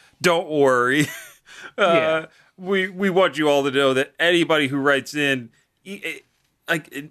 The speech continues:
Speaker 1: Nick goes above and beyond, clearly. But anybody who writes into us with kind words and you know, helping make the podcast better. If, if we don't say it enough,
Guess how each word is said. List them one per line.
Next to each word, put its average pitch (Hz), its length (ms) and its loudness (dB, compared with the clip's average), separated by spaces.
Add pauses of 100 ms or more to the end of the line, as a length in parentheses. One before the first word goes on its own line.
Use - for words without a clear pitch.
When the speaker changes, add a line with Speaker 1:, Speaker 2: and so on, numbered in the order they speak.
(100)
Speaker 1:
Nick 269 500 -2
goes 185 380 2
above 143 380 -2
and 135 140 -2
beyond, 95 480 -6 (260)
clearly. 120 360 -2 (560)
But 165 340 0 (280)
anybody 135 680 0
who 110 140 -6
writes 107 400 -2
into 110 260 -6
us 107 480 -8 (180)
with 139 420 -4
kind 185 340 -2
words 170 480 0
and 123 440 -4 (240)
you 139 180 -6
know, 117 220 -2
helping 151 340 0
make 147 180 0
the - 60 -4
podcast 143 540 -2
better. 139 400 2 (1040)
If, 135 260 -4 (140)
if 131 160 -10
we 131 100 -6
don't 185 300 -2
say 165 220 -2
it 151 80 0
enough, 139 360 -4